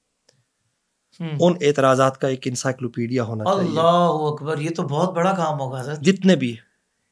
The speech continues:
Speaker 1: और ये उर्दू में आप तहरीर करेंगे
Speaker 2: इंग्लिश
Speaker 1: या
Speaker 2: में।
Speaker 1: इंग्लिश
Speaker 2: होना
Speaker 1: में
Speaker 2: ये अरबी
Speaker 1: क्योंकि
Speaker 2: में
Speaker 1: यहाँ
Speaker 2: चाहिए था।
Speaker 1: ज़रूरत बहुत है।
Speaker 2: देखिए, एक,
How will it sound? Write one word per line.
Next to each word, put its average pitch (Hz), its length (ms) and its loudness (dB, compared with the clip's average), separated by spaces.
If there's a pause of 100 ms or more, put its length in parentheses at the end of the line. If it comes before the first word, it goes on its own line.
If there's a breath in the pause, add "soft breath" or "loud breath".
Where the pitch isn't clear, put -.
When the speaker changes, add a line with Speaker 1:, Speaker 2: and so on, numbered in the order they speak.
(140)
Speaker 1:
और 156 100 -2
ये 170 120 2
उर्दू 165 300 0
में 196 200 2
आप 160 340 -2
तहरीर 160 240 -4
करेंगे 160 200 0
Speaker 2:
इंग्लिश 143 200 4
Speaker 1:
या 151 120 0
Speaker 2:
में। 127 200 2
Speaker 1:
इंग्लिश 170 220 2
Speaker 2:
होना 208 140 8
Speaker 1:
में 233 80 8
Speaker 2:
ये 233 80 10
अरबी 214 140 10
Speaker 1:
क्योंकि 226 140 8
Speaker 2:
में 220 80 10
Speaker 1:
यहाँ - 80 8
Speaker 2:
चाहिए 156 140 8
था। 180 100 6
Speaker 1:
ज़रूरत - 280 4
बहुत 165 260 0
है। 120 120 -6 (360 loud breath)
Speaker 2:
देखिए, 214 400 4
एक, 208 160 0